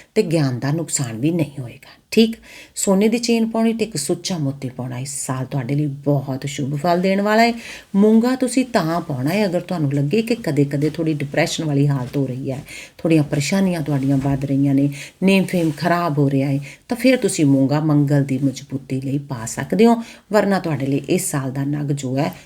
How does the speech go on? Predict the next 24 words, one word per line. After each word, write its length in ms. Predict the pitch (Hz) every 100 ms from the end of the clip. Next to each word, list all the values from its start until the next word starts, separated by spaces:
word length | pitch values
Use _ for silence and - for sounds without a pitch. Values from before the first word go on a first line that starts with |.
| _ 147
ਉਹ 80 |
ਸੁੱਚਾ 400 | 143 147 139 -
ਮੋਤੀ 440 | 139 143 143 233 262
ਤੇ 200 | - 170
ਸੋਨੇ 320 | - 131 120
ਦੀ 100 | 131
ਚੇਨ 340 | - 139 120
ਰਹਿਣ 240 | 131 143 117
ਵਾਲੀ 360 | 143 - -
ਹੈ। 80 | 143 _ _ - - - - -
ਹੁਣ 120 | 277
ਦੱਸਦੇ 340 | 254 185 -
ਹਾਂ 60 | 151
ਤੁਹਾਨੂੰ 320 | 147 147 139
ਤੁਹਾਡੇ, 400 | 143 143 139 214 226 _ _ _ _ _ _ _ _ _ _ - - - - -
ਅ, 100 | 151
ਜੋ 540 | 139 151 139 131 117 -
ਇਸ 160 | 185 -
ਸਾਲ 180 | 143
ਦਾ 100 | 131
ਸ਼ੁਭ 300 | 175 - 131
ਰੰਗ 220 | 147 180 156
ਕਿਹੜਾ 340 | 123 - -
ਹੈ। 100 | -